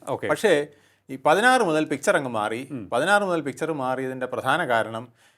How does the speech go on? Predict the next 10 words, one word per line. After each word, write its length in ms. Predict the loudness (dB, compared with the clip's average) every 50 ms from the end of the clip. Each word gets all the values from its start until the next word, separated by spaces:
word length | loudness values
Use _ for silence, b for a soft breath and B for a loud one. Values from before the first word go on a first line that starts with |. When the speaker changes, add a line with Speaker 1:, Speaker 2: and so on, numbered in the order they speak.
| _ -14
Speaker 2:
ഈ 80 | -12 -10
ന്യൂനപക്ഷ 600 | -8 -6 -4 0 2 2 2 2 2 2 2 4
വോട്ടുകളിൽ 560 | 4 4 2 0 -2 -4 -4 -2 -4 -4 -6
കൂടെ, 540 | -8 -10 -10 -8 -4 -2 -2 -2 -2 -4 -14 _ _ -12
ഏ, 300 | -8 -8 -6 -6 -6 -6
ഇടതുപക്ഷം 540 | -4 -4 -4 -4 -6 -6 -6 -6 -8 -8 -10 _ _ _ -6
കൈകടത്താൻ 460 | -6 -4 -4 -6 -8 -8 -10 -12 -12
തുടങ്ങി. 180 | -14 -16 -8 -2
Speaker 1:
കൈകടത്താൻ 420 | -2 0 0 0 -2 -4 -6 -4 -4
തുടങ്ങി. 240 | -4 -4 -6 -6